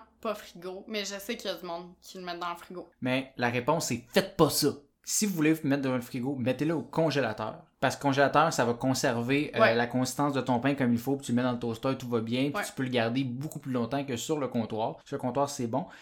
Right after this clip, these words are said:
Speaker 2: Mais au réfrigérateur, oui, ça l'empêche la moisissure de se propager, mais ça peut aussi assécher ton pain.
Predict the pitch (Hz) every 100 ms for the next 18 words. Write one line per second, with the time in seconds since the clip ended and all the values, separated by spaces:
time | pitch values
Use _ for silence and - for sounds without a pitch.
0 | - 131 135 147 143 135 139 131 131 123
1 | 151 160 180 139 - 131 165 143 120 120
2 | 135 131 113 120 123 120 151 120 - 131
3 | 120 127 117 131 - 143 147 143 165 135
4 | 185 - 147 160 - 165 147 120 135